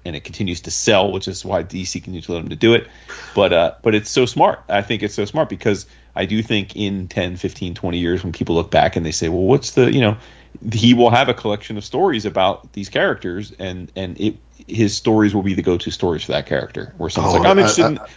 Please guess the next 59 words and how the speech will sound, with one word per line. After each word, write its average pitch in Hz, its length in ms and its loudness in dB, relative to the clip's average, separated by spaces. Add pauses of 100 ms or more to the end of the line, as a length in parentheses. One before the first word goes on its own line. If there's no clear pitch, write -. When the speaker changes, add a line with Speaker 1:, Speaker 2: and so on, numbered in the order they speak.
Speaker 1:
I'm 143 120 4
interested 202 200 2
in 185 60 -2
this 175 140 -2
character. 127 260 0
What 110 100 -4
should - 120 -8
I 104 60 -4
read?" 85 100 -4
"Oh, 113 80 2
you 104 80 -2
should 101 160 -10
read 98 160 -10
Tom's, 90 360 -8
you 80 100 -14
know, 69 80 -18
Speaker 2:
a - 140 -18
Speaker 1:
Tom's 123 200 0
Speaker 2:
collection 131 380 4
Speaker 1:
character, 120 220 2
Speaker 2:
of, - 120 -14
of 117 180 -2
Speaker 1:
Tom's, 98 160 -2
Speaker 2:
the, - 60 -8
Speaker 1:
you 107 80 -10
Speaker 2:
the, 110 80 -2
Speaker 1:
know, 92 100 -12
yeah." 80 120 -16
Speaker 2:
the 113 120 -8
D 131 160 2
C 131 160 -4
stories 120 340 2
of 107 120 -6
Tom 98 240 -2
King 95 260 -2
would 82 120 -4
be 82 100 -2
an 80 60 -2
amazing 78 420 -2
collection. 76 260 -6
That'd 104 160 4
be 101 80 6
a 87 40 4
great 85 240 0
Speaker 1:
Mm-hmm. - 120 -8
Speaker 2:
slipcase. 71 420 -6
But 98 220 0
I 101 140 0
think, 110 440 0
and 87 140 -8
I 85 140 -2
don't 82 80 -4
know 82 80 -4
if 71 80 -8
Vince 73 160 -8
wanted 71 140 -10
to 69 80 -10
say 76 180 -6
something. - 360 -12